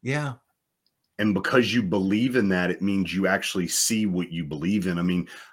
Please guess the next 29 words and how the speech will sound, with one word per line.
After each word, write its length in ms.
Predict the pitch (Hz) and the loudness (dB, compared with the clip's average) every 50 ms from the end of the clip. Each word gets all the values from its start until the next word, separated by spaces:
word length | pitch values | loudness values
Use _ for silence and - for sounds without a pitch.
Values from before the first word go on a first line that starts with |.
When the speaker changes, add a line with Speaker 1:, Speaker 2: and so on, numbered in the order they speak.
| _ _ _ | _ _ _
Speaker 2:
I 300 | 95 101 120 131 156 160 | 4 6 8 8 8 6
truly 460 | 156 - - - 143 135 135 123 123 | 4 2 0 2 4 4 4 4 4
believe 560 | 110 92 80 92 87 87 92 98 104 107 98 87 | 4 2 2 0 0 2 2 2 2 0 0 0
that 120 | 90 92 78 | 0 -2 0
we 220 | 87 92 101 101 | 0 0 2 2
live 240 | 95 95 98 110 107 | 2 2 2 2 2
in 80 | 117 110 | 2 2
a 60 | 98 87 | 2 2
world 400 | 85 87 85 85 90 95 95 92 | 2 0 2 2 2 2 0 0
with 220 | 85 92 95 - | 0 0 0 0
some 320 | - - - 101 95 92 | -2 -2 0 0 0 0
physical 360 | - - 95 87 82 92 - - | 0 -2 -2 -2 -2 -2 -4 -4
properties, 540 | - - 92 80 82 - 90 92 98 104 | -2 -2 -2 -2 -2 -2 -2 -2 -2 0
like 120 | 104 95 90 | 0 -2 -2
you 40 | - | -4
step 240 | - - 110 90 | -2 -2 -2 0
off 200 | - 101 101 - | 2 0 0 0
a 40 | 113 | -2
building, 560 | 92 85 90 90 92 98 101 98 101 104 104 - _ | -2 0 2 2 2 2 0 0 0 -2 -4 -6 _
um, 220 | 92 90 92 92 - | -2 0 0 0 0
unless 320 | 90 92 95 98 95 - | 0 0 0 0 0 2
you're 100 | 110 107 | 2 2
on 100 | 104 101 | 2 2
a 40 | 92 | 0
crazy 320 | - - 98 98 95 101 | 0 0 0 2 2 0
drug, 400 | 95 82 92 92 92 95 95 95 92 - _ _ _ - | 0 0 0 2 2 2 0 -2 -4 -8 _ _ _ -4
uh, 260 | 92 90 90 90 - - _ _ _ _ - _ _ _ - - - - - - | -2 0 0 -2 -4 -8 _ _ _ _ -20 _ _ _ -20 -20 -20 -20 -10 -6
you 120 | 101 95 | -4 -4
definitely 600 | 90 80 95 98 104 - - 110 101 98 95 - | -2 2 2 2 2 2 2 2 2 2 2 0